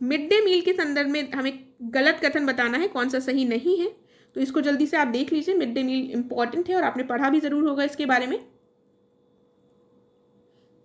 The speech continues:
तो जो कथन सही नहीं है वो ऑप्शन बी हो जाएगा। ये योजना दो हज़ार दो से संचालित नहीं हो रही है, उन्नीस सौ पंचानवे से संचालित हो रही है।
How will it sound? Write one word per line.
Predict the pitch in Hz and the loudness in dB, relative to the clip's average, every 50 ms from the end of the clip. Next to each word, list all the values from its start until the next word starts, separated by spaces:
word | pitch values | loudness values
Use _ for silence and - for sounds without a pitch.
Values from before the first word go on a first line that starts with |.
| _ - | _ 0
तो | 320 | 2
जो | 320 339 330 | 4 4 4
कथन | 339 311 311 370 359 | 2 2 2 2 0
सही | 359 - 294 311 349 370 | 0 0 2 2 2 2
नहीं | 349 339 339 370 381 392 | 2 2 2 2 2 2
है | 349 392 494 466 - - | 0 0 -2 -4 -6 -6
वो | 233 254 262 - - | -4 -4 -2 0 0
ऑप्शन | 262 262 - - 320 277 240 | 0 0 0 0 2 2 2
बी | 233 262 294 | 4 4 4
हो | 370 415 403 | 4 4 4
जाएगा। | 349 330 285 269 277 277 415 - - - _ _ _ - | 2 2 2 0 0 0 -2 -4 -6 -12 _ _ _ -6
ये | 262 302 | -4 -2
योजना | 294 339 339 339 339 - 392 381 | 0 0 0 -2 -2 0 -2 0
दो | 311 269 285 | 0 2 2
हज़ार | 311 330 320 349 349 311 | 2 2 2 2 2 0
दो | 269 240 269 302 349 | 0 -2 -2 -2 -2
से | 359 403 | 0 -2
संचालित | 381 381 320 339 - 320 294 302 320 311 320 | -2 -2 -4 -2 0 2 2 2 0 -2 -4
नहीं | 302 320 320 330 | -6 -4 -4 -2
हो | 311 320 | -2 0
रही | 320 320 320 370 | 0 0 0 -2
है, | 415 | -2
उन्नीस | - - 269 277 294 320 311 | -2 -2 -2 -2 -2 -2 -4
सौ | - 370 | -6 -6
पंचानवे | 359 - 302 277 277 277 - 302 302 349 349 302 269 | -4 -2 0 0 0 2 2 2 2 2 2 0 -2
से | 269 254 254 | -4 -6 -6
संचालित | - 240 240 262 247 214 214 214 220 - | -6 -6 -6 -4 -4 -4 -4 -4 -6 -6
हो | 233 | -8
रही | 226 - - - | -8 -8 -10 -10
है। | 247 269 277 | -12 -14 -16